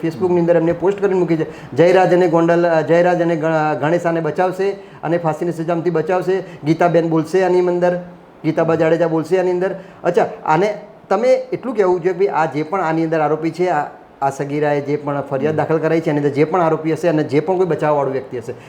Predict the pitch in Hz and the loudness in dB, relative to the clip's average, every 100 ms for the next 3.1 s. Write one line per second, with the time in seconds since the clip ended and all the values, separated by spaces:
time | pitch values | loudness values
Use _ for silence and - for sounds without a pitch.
0 | - 123 131 151 156 165 156 160 143 127 | -10 0 2 4 2 -2 -2 0 -2 0
1 | 151 160 160 156 160 143 127 160 165 160 | -2 -2 -4 -2 -2 0 0 0 0 -2
2 | 156 160 156 156 131 156 156 160 156 156 | -2 -4 -4 -6 -4 -4 -2 -4 -4 -6
3 | 165 | -6